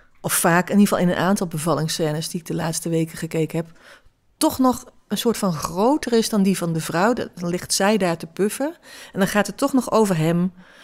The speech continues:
Dat hij bijvoorbeeld flauw valt of, of, of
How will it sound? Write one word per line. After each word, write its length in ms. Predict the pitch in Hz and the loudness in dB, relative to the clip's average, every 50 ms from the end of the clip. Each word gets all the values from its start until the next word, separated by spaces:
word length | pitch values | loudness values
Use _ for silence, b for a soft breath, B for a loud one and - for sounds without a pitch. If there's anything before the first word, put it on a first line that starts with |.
| B B B _ | B B B _
Dat 100 | - 165 160 | -12 -8 -4
hij 80 | 170 | -2
bijvoorbeeld 320 | 156 170 - 208 190 196 - | -2 -2 -2 -2 -4 -4 -6
flauw 340 | - - 208 165 185 185 185 | -2 0 2 4 4 2 2
valt 640 | - - 190 175 165 160 156 160 165 170 - - - | 0 -2 -2 0 0 2 2 0 0 -2 -4 -6 -6
of, 260 | - 180 - - - | -6 -6 -6 -6 -6
of, 260 | - 180 185 - - | -6 -6 -6 -6 -6
of 340 | - 170 175 - - - | -6 -6 -6 -6 -8 -12